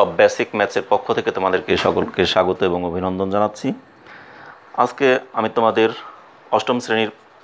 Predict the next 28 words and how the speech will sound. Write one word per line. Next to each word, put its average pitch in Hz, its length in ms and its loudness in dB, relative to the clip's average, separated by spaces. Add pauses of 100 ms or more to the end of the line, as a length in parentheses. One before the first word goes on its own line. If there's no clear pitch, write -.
(480)
গতদিন 110 420 4
যে 110 80 4 (100)
চ্যাপ্টারটি 110 460 0
করিয়েছিলাম, 104 420 4 (100)
অর্থাৎ 98 240 0 (140)
চার 104 200 4
দশমিক 98 280 -4 (100)
এক, 101 60 -2 (260)
আজও 90 160 0 (100)
এই 110 160 4
একই 107 180 -4
চ্যাপ্টারেই 110 440 4
আছি, - 180 -4 (560)
কারণ 101 160 2 (200)
একই - 180 -2
চ্যাপ্টার 110 260 0
ওইটা 101 160 0
আমাদের 98 240 0
শেষ 95 220 0
হয়নি 95 260 2
এখনও। 107 240 2 (220)
তিন 117 200 6
নম্বরের 110 340 4 (100)
গতদিন 104 380 2
আমি 95 140 0 (520)
তিন 120 160 4
নম্বর 113 260 4
অঙ্কের 120 240 0